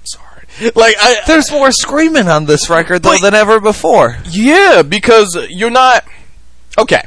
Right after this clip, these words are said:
Speaker 1: In the last album, you were screaming at yourself. And that
Speaker 2: Yeah.
Speaker 1: can only go so far.
Speaker 2: Yeah.
Speaker 1: This album, you're screaming with people, trying to inflict change for those people.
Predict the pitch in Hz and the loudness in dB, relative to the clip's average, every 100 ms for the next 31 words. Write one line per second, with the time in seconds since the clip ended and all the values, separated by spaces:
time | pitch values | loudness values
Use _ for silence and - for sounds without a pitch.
0 | - - 214 233 320 392 - 170 131 143 | -10 -10 -2 2 4 4 4 2 2 -2
1 | 170 151 185 165 147 - 117 - - 107 | -8 -8 -6 0 0 -2 -6 -6 -2 -2
2 | 76 - - - - - - - 170 208 | -4 -16 -20 -20 -20 -20 -20 -8 0 0
3 | 226 220 196 156 160 151 131 135 123 - | 2 0 0 -2 0 0 0 -4 -6 -6
4 | 98 - - - 120 95 - - - - | -8 -10 -14 -8 -4 -6 -8 -20 -20 -20
5 | - - 175 311 - 190 165 147 131 - | -20 -10 -4 -2 2 2 2 0 -12 -14
6 | - - 202 254 - 233 214 185 151 123 | -20 -12 -8 -8 -4 -2 -2 -2 -6 -10
7 | 120 147 190 226 - - 185 185 - 123 | -14 -4 0 0 -2 -12 -10 -10 -6 -6
8 | 101 98 - - - 190 190 185 175 156 | -6 -12 -20 -20 -8 0 2 2 0 -2
9 | 156 - - 175 175 - - - - - | -4 -12 -16 -4 -2 -2 -10 -20 -16 -8
10 | 175 160 151 135 107 - - - - 180 | -2 0 0 -4 -10 -18 -20 -20 -10 -4
11 | 170 151 139 123 - 139 - - | -2 -2 -2 -6 -8 -10 -12 -18